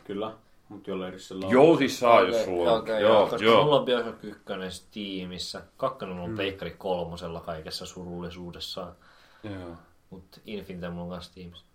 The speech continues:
Speaker 3: Ja
Speaker 2: Joo.
Speaker 3: kakkonen piti ostaa Pleikkari kolmoselle, kun siitä oli niin vitu hieno special edition.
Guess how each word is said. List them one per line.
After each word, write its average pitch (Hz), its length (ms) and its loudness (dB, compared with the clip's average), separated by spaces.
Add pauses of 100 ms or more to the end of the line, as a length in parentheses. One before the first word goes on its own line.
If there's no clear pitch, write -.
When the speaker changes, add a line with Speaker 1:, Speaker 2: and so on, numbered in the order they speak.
(540)
Speaker 3:
Ja 107 80 -6
Speaker 2:
Joo. 131 140 4
Speaker 3:
kakkonen 104 300 -4
piti 104 220 -6
ostaa 101 260 -6
Pleikkari 98 400 -6
kolmoselle, 90 440 -8
kun - 100 -18
siitä 92 240 -14
oli 90 80 -10
niin 90 160 -14 (100)
vitu 90 240 -12
hieno 85 180 -10
special 87 440 -8
edition. 85 400 -12